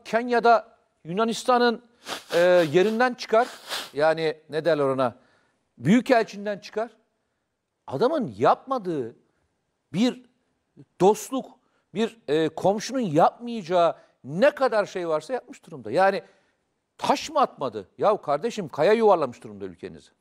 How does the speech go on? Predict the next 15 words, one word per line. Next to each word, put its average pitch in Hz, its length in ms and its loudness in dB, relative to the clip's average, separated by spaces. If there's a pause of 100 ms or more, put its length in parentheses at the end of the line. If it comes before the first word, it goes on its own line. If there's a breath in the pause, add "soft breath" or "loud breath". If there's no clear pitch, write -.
(1000)
Bunlardan 285 360 -2
bir 285 100 -2
tanesi 156 420 0
de 262 280 2 (380)
Doğu 202 160 2
Akdeniz'e 175 480 0
yaptıkları. 147 520 -4 (580)
Silahlandırılmış 190 1000 -2
adalar, 160 500 2 (600)
on 185 140 2
iki 214 240 -4
mil 202 220 2 (340)
ve 175 180 0
diğerlerine 190 580 2
baktığınızda 147 640 -4